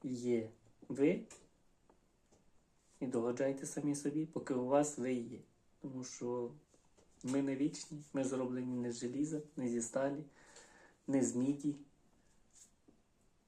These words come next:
А ми такі прийшли в цей світ, і ніхто не знає, коли ми з нього маємо піти, як би це грубо не звучало. Але це таке.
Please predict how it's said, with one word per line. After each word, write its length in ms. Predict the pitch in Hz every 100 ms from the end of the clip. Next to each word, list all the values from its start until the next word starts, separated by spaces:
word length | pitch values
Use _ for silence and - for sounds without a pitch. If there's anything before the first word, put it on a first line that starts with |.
| _ -
А 60 |
ми 140 | 135 135
такі 380 | 120 - 123 123 - -
прийшли 380 | 139 131 - 196
в 80 |
цей 160 | - 180
світ, 280 | 180 175 175 - _ _ _ _ _ _ -
і 80 |
ніхто 260 | 131 - 156
не 100 | 147
знає, 260 | 131 139 135
коли 220 | 131 131
ми 120 | 123
з 100 | 127
нього 160 | 127 117
маємо 380 | 120 123 117
піти, 240 | 117 - 120
як 200 | 120 123
би 100 | 120
це 120 | 127
грубо 320 | 120 123 120
не 140 | 120 123
звучало. 380 | - 117 - - _ _
Але 220 | 139 139
це 140 | 143 143
таке. 240 | 131 -